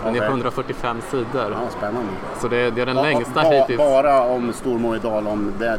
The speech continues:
Speaker 2: den, eh, möderneslinjen, eller är det
Speaker 1: Precis.
Speaker 2: Bure,
Speaker 1: Nej,
Speaker 2: eller?
Speaker 1: det är bara Stormors
Speaker 2: Oj, ja, ja.
Speaker 1: kvinno-,
Speaker 2: Ja,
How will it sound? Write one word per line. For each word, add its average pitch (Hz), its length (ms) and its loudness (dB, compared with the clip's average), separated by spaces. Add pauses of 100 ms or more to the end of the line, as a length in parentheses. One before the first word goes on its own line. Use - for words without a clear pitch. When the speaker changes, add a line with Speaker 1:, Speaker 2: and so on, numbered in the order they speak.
Speaker 2:
den, 104 400 -2
eh, 98 40 -4 (100)
möderneslinjen, 101 800 -4
eller 101 220 -2
är 104 120 0
det - 100 0
Speaker 1:
Precis. 123 140 -2
Speaker 2:
Bure, 110 260 0 (340)
Speaker 1:
Nej, 110 160 -4
Speaker 2:
eller? 113 80 0
Speaker 1:
det 135 80 0
är 135 40 -2
bara 127 400 0
Stormors 110 520 -4
Speaker 2:
Oj, 120 220 0 (300)
ja, 104 120 -2
ja. 92 60 -2 (100)
Speaker 1:
kvinno-, 107 400 -2 (340)
Speaker 2:
Ja, 101 60 -6